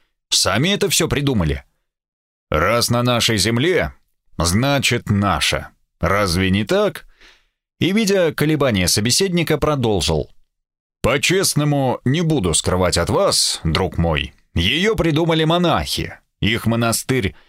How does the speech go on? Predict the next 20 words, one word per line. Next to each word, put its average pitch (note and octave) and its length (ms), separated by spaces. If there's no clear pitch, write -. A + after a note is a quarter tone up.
в - 120
полусотни C3+ 600
километров B2+ 600
отсюда. D#2+ 540
Но F2 260
земля-то A2+ 500
наша. D#2 580
Значит, G#2 720
и A#2+ 60
всё G2+ 200
произведённое F2+ 880
на E2+ 120
ней D#2 340
тоже F2 320
наше». D2+ 420
«И F#2+ 80
производство G2+ 760
тоже G#2 300
они F#2+ 220
развернули?» F2 640